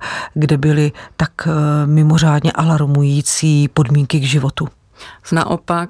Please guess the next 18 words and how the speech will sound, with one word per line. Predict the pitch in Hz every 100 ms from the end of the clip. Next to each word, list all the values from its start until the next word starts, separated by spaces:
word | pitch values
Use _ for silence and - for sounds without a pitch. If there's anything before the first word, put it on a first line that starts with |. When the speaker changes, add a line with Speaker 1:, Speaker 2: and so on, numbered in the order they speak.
| -
Speaker 2:
byla | 160 165 170
to | -
vlastně | 165 165 - - 170
z | -
těch | - 170
postižených | - - - 170 165 170 170 170 - -
oblastí | - 160 165 165 - - 170 175 - _
ta | 175 165 -
téměř | - 165 170 165 -
nejméně | 170 170 180 175 175
postižená | 170 - - 175 165 156 143 135 -
ve | 160
srovnání | - 170 165 175 170 165 151
zejména | 165 170 170 165
se | - 160
severními | - 151 160 165 160
Čechami, | - 151 - 175 175 185 - -
především | - 170 165 165 - 160 156